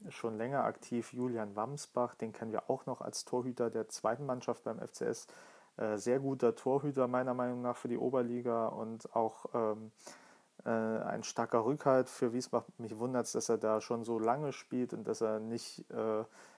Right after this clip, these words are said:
zumindest mal in der Regionalliga irgendwo untergekommen ist. Ähm, dann natürlich Kilian Staroszik und, äh, Giovanni Runko kennt man natürlich auch noch aus der F-C-S-Jugend.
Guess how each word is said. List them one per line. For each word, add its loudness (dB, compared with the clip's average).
zumindest -2
mal 0
in -4
der -6
Regionalliga 2
irgendwo 2
untergekommen 0
ist. -6
Ähm, -6
dann 2
natürlich 0
Kilian 0
Staroszik 0
und, -4
äh, -4
Giovanni 0
Runko 0
kennt -4
man 0
natürlich -4
auch -2
noch -2
aus 0
der 0
F-C-S-Jugend. -4